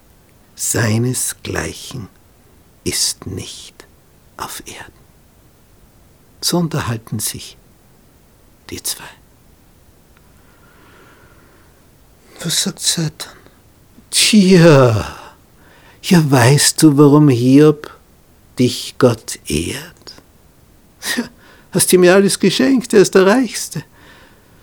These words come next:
Du hast ihn beschützt, behütet. Ich komme ja nicht an ihn heran, ich würde ihn eh gern vernichten, aber es geht nicht, du lässt es ja nicht zu.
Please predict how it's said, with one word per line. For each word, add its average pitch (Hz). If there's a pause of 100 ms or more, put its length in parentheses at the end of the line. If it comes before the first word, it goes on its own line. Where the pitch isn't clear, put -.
(180)
Du 160
hast -
ihn 185
beschützt, -
behütet. 185
Ich -
komme 170
ja -
nicht 170
an 175
ihn 175
heran, 185
ich 139
würde 147
ihn 156
eh 170
gern 123
vernichten, 101
aber 98
es -
geht -
nicht, -
du 110
lässt 113
es -
ja 131
nicht 139 (100)
zu. -